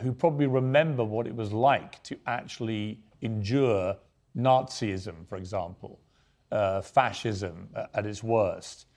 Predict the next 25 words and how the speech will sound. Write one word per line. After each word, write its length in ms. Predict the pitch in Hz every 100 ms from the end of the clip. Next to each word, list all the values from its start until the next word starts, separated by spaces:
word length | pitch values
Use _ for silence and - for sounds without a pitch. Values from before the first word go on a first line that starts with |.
| _ _ _
Uh, 240 | - 127 -
and 140 | 143 151
that 100 | 156
because 420 | - - 220 165
of 200 | 156 -
that, 340 | 101 50 - -
when 200 | 131 143
it 140 | 180
comes 360 | - 160 156 120
round 380 | 131 147 139 120
again 420 | 104 139 131 85 - - _ _ _ _ -
in 200 | 113 113
the 80 |
way 200 | 113 117
that 120 | 110 123
we're 160 | 107
seeing 380 | 107 143 131 110
now 260 | 107 104 101
in, 160 | 101
in 220 | - 104
certain 360 | 98 - 113 107
parts 300 | 120 104 -
of 60 | 104
the 60 |
world, 460 | 110 151 123 104